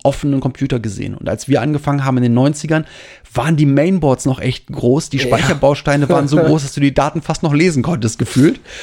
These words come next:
Speaker 2: Ja.
Speaker 1: Ja, und es war alles noch gigantisch. Heutzutage ist der schnellste Computer, den du besitzt, dein Telefon.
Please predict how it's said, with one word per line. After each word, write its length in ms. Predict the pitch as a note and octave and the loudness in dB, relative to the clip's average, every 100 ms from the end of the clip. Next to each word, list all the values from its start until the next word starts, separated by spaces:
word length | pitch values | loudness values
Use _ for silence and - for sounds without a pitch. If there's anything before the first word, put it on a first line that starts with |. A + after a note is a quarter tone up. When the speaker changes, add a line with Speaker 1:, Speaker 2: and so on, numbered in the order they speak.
| - - | -8 -2
Speaker 2:
Ja. 120 | C3+ | 2
Speaker 1:
Ja, 160 | C#3+ F3 | 2 0
und 400 | - C#3+ D3+ - | 2 2 2 -2
es 160 | C3+ | -4
war 100 | E3 | 0
alles 220 | C#3+ F#3+ F3 | 2 0 2
noch 200 | E3+ - | -2 -2
gigantisch. 560 | D#3 D3+ F#3 C3+ G2+ - | -2 2 0 -2 -6 -2
Heutzutage 760 | D#3 F3+ F3+ - - G3 E3 - - - - | -2 -2 -4 -4 -2 -2 0 -4 -8 -12 -6
ist 160 | - | -2
der 80 | D#3 | 0
schnellste 320 | - E3 E3+ | 2 0 0
Computer, 380 | D#3+ D3+ E3+ D#3+ | -4 -2 0 0
den 120 | D3+ | 0
du 80 | D#3+ | 0
besitzt, 460 | C#3+ D3 E3+ - - | -2 -4 -4 -6 -6
dein 260 | C3+ C#3 - | -2 -2 0
Telefon. 460 | G3+ F3+ - - | 0 0 -2 -10